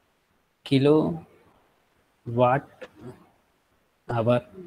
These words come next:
One kilowatt hour is equal to one unit of electrical energy. So next, power factor improvement. So by case, here you have three equipments.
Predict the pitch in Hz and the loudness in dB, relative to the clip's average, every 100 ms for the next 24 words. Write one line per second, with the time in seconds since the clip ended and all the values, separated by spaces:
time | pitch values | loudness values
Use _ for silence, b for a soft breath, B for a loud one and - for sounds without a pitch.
0 | - 139 135 135 127 127 123 120 123 117 | -12 -2 0 2 0 2 2 2 2 2
1 | 120 120 120 120 127 135 127 127 123 123 | 0 -2 -2 -2 0 4 4 4 2 0
2 | 139 143 - _ _ _ _ - 131 123 | 0 -2 -4 _ _ _ _ -2 0 0
3 | 127 131 117 117 113 120 - _ _ _ | 2 2 2 0 -2 -4 -8 _ _ _
4 | _ _ _ _ _ _ _ _ _ _ | _ _ _ _ _ _ _ _ _ _
5 | _ _ _ _ _ _ _ _ _ - | _ _ _ _ _ _ _ _ _ 2
6 | 139 131 - 135 135 135 131 135 131 117 | 2 2 4 6 6 4 0 2 0 2
7 | 127 120 120 110 - _ _ _ - _ | 0 0 0 -6 -14 _ _ _ -20 _
8 | _ _ _ _ _ _ _ _ _ 131 | _ _ _ _ _ _ _ _ _ -2
9 | 123 120 131 127 131 135 127 127 127 147 | -2 0 2 2 0 -4 -8 -8 -2 2
10 | 147 143 156 156 160 170 147 135 120 117 | 2 2 0 0 6 8 8 4 -2 -4
11 | 110 | -6